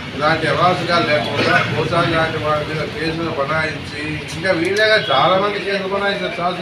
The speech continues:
చూసినాం కదా. సోషల్ మీడియా వాళ్ళ మీద ఆ రోజు ఎంతో ఎన్నో రకాలుగా, ఇక మహిళల మీద కూడా చూస్తూ ఉన్న మహిళల మీద కూడా ఆ సోషల్ మీడియా ద్వారా ఎవరైతే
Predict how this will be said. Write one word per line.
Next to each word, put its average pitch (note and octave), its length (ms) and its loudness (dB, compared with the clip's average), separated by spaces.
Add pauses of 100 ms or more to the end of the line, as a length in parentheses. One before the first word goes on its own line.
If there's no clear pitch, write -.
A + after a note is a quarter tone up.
(100)
చూసినాం F3 360 -2
కదా. D#3 140 2 (500)
సోషల్ F#3+ 400 2
మీడియా F#3+ 240 2
వాళ్ళ F#3 160 2
మీద F3+ 220 -2
ఆ E3 160 0
రోజు E3+ 180 0
ఎంతో F3 160 -4 (140)
ఎన్నో E3 240 -4
రకాలుగా, D#3+ 400 2 (680)
ఇక C3+ 160 0 (100)
మహిళల E3+ 320 2
మీద F#3 120 2 (100)
కూడా E3+ 220 -4
చూస్తూ E3 240 -4 (140)
ఉన్న D#3+ 120 -2 (240)
మహిళల D3 260 -2 (120)
మీద D3+ 120 -6 (120)
కూడా D3 160 0 (560)
ఆ D#3+ 40 -8 (120)
సోషల్ D#3 340 -2
మీడియా D3 260 -2
ద్వారా C#3+ 260 0 (500)
ఎవరైతే D#3 440 0